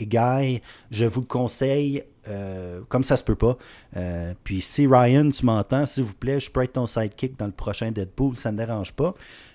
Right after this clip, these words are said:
Euh, <laughs> mais je t'adore, je t'aime d'amour. Et moi, mon Dieu, qui, qui est fantastique, ce, ce, ce gars-là, il est drôle, il est humain.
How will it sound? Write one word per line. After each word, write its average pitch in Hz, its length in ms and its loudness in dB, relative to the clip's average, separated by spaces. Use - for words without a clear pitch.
Euh, 98 240 -6
<laughs> 101 840 -6
mais 101 360 -4
je 101 140 -4
t'adore, 107 580 -4
je 95 120 -6
t'aime 131 360 -2
d'amour. 127 600 0
Et 107 240 -6
moi, 135 420 0
mon 123 280 -2
Dieu, 113 180 -4
qui, 104 300 -8
qui - 180 -10
est - 20 -6
fantastique, - 800 -8
ce, - 320 -12
ce, - 220 -14
ce - 140 -12
gars-là, 92 300 -6
il 87 220 -8
est 82 100 -16
drôle, 117 480 -4
il 90 120 -10
est - 160 -14
humain. 104 280 -6